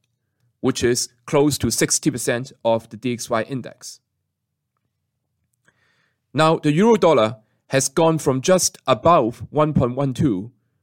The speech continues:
to currently around one point oh eight. The technical momentum indicators are signaling potential further short-term downside to possibly one point oh six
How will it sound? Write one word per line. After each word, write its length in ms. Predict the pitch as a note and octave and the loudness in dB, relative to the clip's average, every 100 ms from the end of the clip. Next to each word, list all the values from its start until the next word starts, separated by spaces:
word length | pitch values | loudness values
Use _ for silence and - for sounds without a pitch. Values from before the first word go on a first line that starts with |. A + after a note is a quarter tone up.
| _ _ | _ _
to 100 | - | -4
currently 680 | D3+ - F3+ G3+ B2+ G2+ A2+ - - | -4 0 2 2 2 -2 -4 -10 -2
around 460 | A#2 B2 C3+ C3+ - _ | 0 2 2 0 -4 _
one 220 | A2+ A#2+ | -2 -2
point 200 | A2+ G2+ | -2 -4
oh 180 | A2+ C#3+ - | -2 -2 0
eight. 340 | F#3+ - - _ _ _ _ _ _ _ _ _ _ _ - | -2 -2 -18 _ _ _ _ _ _ _ _ _ _ _ -10
The 80 | A#2 | -8
technical 480 | - A3 F#3+ E3+ | -4 -2 0 0
momentum 480 | D3+ C3+ D#3 D3 C3+ | 0 0 0 -2 -2
indicators 760 | D#3 E3+ D3 A#2 F2 F#2+ - - _ _ _ | -2 -2 -2 -4 -4 -4 -6 -8 _ _ _
are 180 | C#3+ F3 | -2 0
signaling 680 | F3+ - D3+ A#2 G2+ F#2 A2+ _ _ _ | 0 -2 -2 -4 -6 -8 -14 _ _ _
potential 720 | C#3+ C#3+ E3 D#3+ D3+ C3+ C3+ _ _ | -8 -2 0 0 2 2 0 _ _
further 480 | - D#3 D3+ D3 C#3 C#3 _ | -4 2 4 4 0 -4 _
short-term 600 | - - F3 - D3 C#3 | -6 0 0 0 -2 -2
downside 680 | C#3 C3+ C3+ A#2+ D#2 B1+ - _ _ _ _ _ _ _ | -2 -2 -2 -6 -8 -10 -20 _ _ _ _ _ _ _
to 160 | - C3+ | -2 0
possibly 680 | - F#3+ F#3+ - A2+ A2 C3+ _ _ | 4 2 2 0 0 0 -4 _ _
one 280 | A2+ D3 D#3 | 0 0 2
point 220 | C#3 A#2+ - | -2 -2 -2
oh 140 | C#3+ | -2
six 340 | - C#3+ - | 0 -4 -4